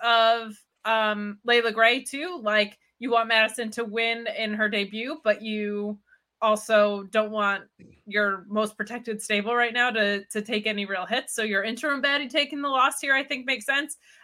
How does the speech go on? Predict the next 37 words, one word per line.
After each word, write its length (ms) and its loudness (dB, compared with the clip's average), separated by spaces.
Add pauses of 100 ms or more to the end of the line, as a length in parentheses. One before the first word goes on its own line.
I 80 6
just 160 -2
hope 180 0
this 200 -2
isn't 280 -4
too 200 -4
far 220 8
of 80 2
a 60 -2
detour 440 -2
from 180 -4
the 140 -2
Athena 320 -4
and 120 -4
Chris 240 -8
Statlander 480 -4
stuff, 340 -8
because, 520 -6 (420)
um, 360 0 (160)
I've 220 4
been 140 2
very 220 6
invested 420 2
in 100 2
that 240 2
story, 320 2
and 80 0
it's 160 -4
going 320 4
on 200 0
for, 420 -2 (100)
for 160 6
a 60 4
really 220 0
long 240 0
time. 340 0
So 420 -6